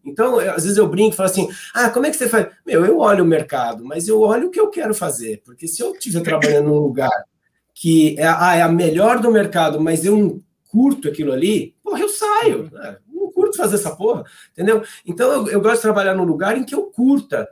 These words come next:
né, aquilo ali. Então, às vezes dá um pepino ou outro, o atleta começa a achar, e atleta tem esse defeito, né? O cara começa a correr, ele começa a correr bem,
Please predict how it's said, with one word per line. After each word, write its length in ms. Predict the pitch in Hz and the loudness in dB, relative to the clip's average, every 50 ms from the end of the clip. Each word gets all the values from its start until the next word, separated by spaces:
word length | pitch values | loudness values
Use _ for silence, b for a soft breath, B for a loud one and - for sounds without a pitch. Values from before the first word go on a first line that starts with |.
| _ | _
né, 140 | - 156 156 | -8 -6 -6
aquilo 280 | 151 147 - 151 143 143 | -6 -6 -6 -4 -2 -2
ali. 260 | 135 123 107 101 b b b b b b | -2 -4 -6 -8 b b b b b b
Então, 200 | 175 196 - 269 | -8 0 0 2
às 120 | 294 226 196 | 2 2 2
vezes 240 | 202 277 427 415 - | 2 2 2 2 2
dá 80 | 415 415 | 2 2
um 100 | 440 427 | 2 2
pepino 400 | - - - 208 214 208 190 165 | -2 -2 0 2 4 4 4 6
ou 80 | 147 147 | 4 4
outro, 460 | 156 175 185 170 156 156 147 143 139 143 147 147 143 | 4 4 2 0 0 -2 -2 -2 -2 -2 -4 -4 -4
o 60 | 156 | -4
atleta 360 | 151 151 165 185 190 185 196 - | -4 -4 -2 -4 -4 -4 -4 -6
começa 400 | - 170 175 180 175 170 - 165 | -6 -4 -4 -4 -4 -4 -6 -6
a 20 | |
achar, 360 | 156 - - 170 165 160 - - | -6 -4 -2 -2 -2 -2 -4 -6
e 140 | 170 175 170 | -4 -4 -2
atleta 380 | 156 - - 190 196 196 214 | -2 -2 -2 -2 -2 0 0
tem 100 | 196 190 | -2 -2
esse 160 | 190 185 - 185 | -2 -4 -4 -4
defeito, 500 | 190 151 - - 131 120 113 107 - 117 | -4 -4 -4 -4 -6 -8 -10 -10 -12 -18
né? 140 | 120 135 - _ _ | -20 -20 -20 _ _
O 40 | _ | _
cara 140 | 160 165 180 | -4 -4 -2
começa 420 | - 185 180 180 175 170 - 156 | -2 -2 0 0 0 -2 -4 -6
a 40 | 127 | -2
correr, 440 | 113 143 131 131 156 185 156 - - - | -2 0 2 2 2 2 2 0 -2 -4
ele 120 | - 156 | -8 -8
começa 260 | 156 170 180 185 185 - | -2 0 0 0 0 0
a 20 | |
correr 200 | - - 143 127 | -2 -2 -2 -2
bem, 380 | 107 110 151 170 156 117 104 | -2 0 0 0 0 -2 -6